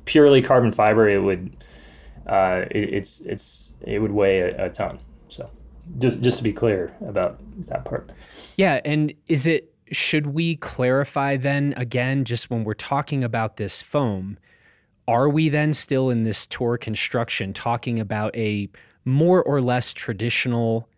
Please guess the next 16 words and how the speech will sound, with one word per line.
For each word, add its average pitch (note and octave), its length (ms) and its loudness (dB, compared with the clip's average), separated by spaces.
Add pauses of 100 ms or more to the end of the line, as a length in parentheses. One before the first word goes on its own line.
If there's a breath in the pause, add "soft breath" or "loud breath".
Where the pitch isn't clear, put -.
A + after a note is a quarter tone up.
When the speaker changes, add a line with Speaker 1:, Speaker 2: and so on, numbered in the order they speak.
(560)
Speaker 2:
wood B2 400 0
core G#2 580 -2 (180)
that's A#2 280 -2
then B2 400 0
being A2 600 0 (560)
wrapped A2+ 540 -2
in, A3 380 4
or A2+ 180 0
there's G#2 360 -2
cutout E3 420 -2
sections E3+ 520 -2
where G#2+ 140 -2
foam C3+ 380 -2
is B2+ 120 -2
being A2+ 280 -2
injected? E3+ 800 -2